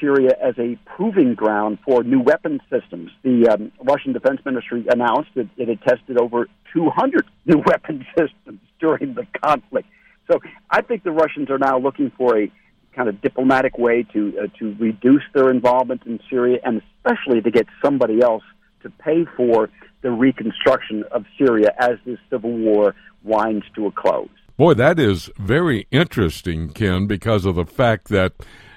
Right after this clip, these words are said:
Speaker 2: uh, the Chinese are considering going into Syria. I mean, this is really, I think, breaking news. And they say they're willing to put up the money and put up the manpower to reconstruct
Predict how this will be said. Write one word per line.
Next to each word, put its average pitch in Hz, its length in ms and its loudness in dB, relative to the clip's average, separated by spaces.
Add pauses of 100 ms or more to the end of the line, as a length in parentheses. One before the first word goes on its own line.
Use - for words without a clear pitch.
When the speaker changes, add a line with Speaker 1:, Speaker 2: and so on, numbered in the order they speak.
Speaker 2:
uh, 90 140 -10
the 113 140 0
Chinese 165 760 0
are 87 220 0
considering 123 1000 0
going 135 380 2
into 160 520 2
Syria. 156 720 2
I 76 140 -12
mean, 95 200 -4
this 131 220 -2
is 123 180 -2
really, 127 400 0
I 120 120 4
think, 104 300 -2
breaking 92 500 0
news. 110 420 -4 (400)
And 98 100 -4
they 170 200 2
say 117 280 0
they're 143 280 2
willing 123 600 2
to 120 160 0
put 151 220 0
up 160 220 -2
the 123 100 2
money 139 480 0
and 113 320 -2
put 147 140 2
up 143 160 0
the 131 100 -2
manpower 123 720 0
to 123 260 0
reconstruct 143 1120 -2